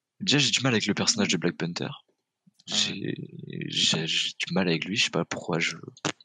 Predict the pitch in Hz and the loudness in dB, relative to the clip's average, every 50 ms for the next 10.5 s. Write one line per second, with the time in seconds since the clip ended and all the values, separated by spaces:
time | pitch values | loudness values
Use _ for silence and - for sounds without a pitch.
0 | _ _ _ - - - - 107 101 98 - - - 101 110 107 - - - 107 | _ _ _ -20 -14 -10 -8 -8 -8 -10 -12 -12 -8 -4 0 2 2 2 2 2
1 | - - - - - - - - - - _ _ _ _ _ _ _ _ _ _ | -2 -8 -12 -14 -18 -18 -20 -20 -20 -20 _ _ _ _ _ _ _ _ _ _
2 | _ _ _ _ _ _ - - - 104 113 139 160 160 - - - 127 117 120 | _ _ _ _ _ _ -4 -2 2 4 4 4 4 2 0 0 2 4 4 4
3 | 117 - 92 90 90 92 92 92 98 95 95 - - 143 143 135 120 107 107 110 | 4 2 2 2 0 0 0 0 0 0 0 -2 0 0 0 2 0 0 -2 -2
4 | 110 - - 98 90 90 90 90 92 92 92 95 - - - - - _ _ _ | 0 0 0 0 0 -2 -4 -6 -8 -8 -10 -12 -14 -18 -20 -20 -20 _ _ _
5 | _ _ _ _ _ _ _ _ _ _ - - - 104 107 104 - 160 143 120 | _ _ _ _ _ _ _ _ _ _ -2 0 2 2 2 2 2 2 4 4
6 | 120 123 123 - 135 127 120 - - 127 - - 117 117 113 101 95 92 98 113 | 4 4 2 2 2 2 4 4 2 2 0 -2 -4 -2 -2 -2 -4 -4 -6 -10
7 | 117 - - - - - - - - - - - - - - - - - _ _ | -14 -18 -20 -18 -16 -14 -12 -12 -14 -14 -18 -20 -20 -20 -18 -20 -20 -20 _ _
8 | - - - _ _ - - 117 123 117 104 92 87 85 87 90 - - - 87 | -16 -16 -16 _ _ 0 2 4 4 4 4 4 4 4 2 2 0 0 -2 -2
9 | 90 87 - - - - 110 110 101 87 92 90 - - - - - - 107 107 | -2 -2 0 -2 0 0 0 0 0 0 0 0 0 0 -2 -2 -2 -2 -2 -2
10 | 110 110 113 101 - - - 87 50 50 | -2 -4 -4 -4 -4 -2 -2 -2 -4 -4